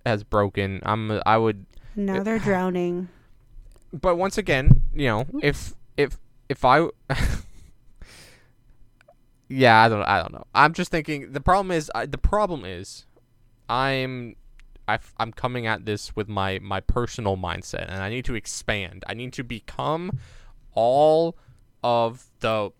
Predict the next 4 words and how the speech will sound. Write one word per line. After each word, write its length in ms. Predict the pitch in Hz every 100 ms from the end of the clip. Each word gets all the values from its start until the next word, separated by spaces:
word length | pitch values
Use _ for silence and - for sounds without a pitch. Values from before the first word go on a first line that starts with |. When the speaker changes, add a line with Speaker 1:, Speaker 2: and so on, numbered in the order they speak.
| _ _
Speaker 1:
women-seeking 1000 | 123 123 123 120 - 127 117 120 113 98
men 380 | 107 104 98 98 -
of 160 | 101
eHarmony 720 | 101 107 110 101 95 90 90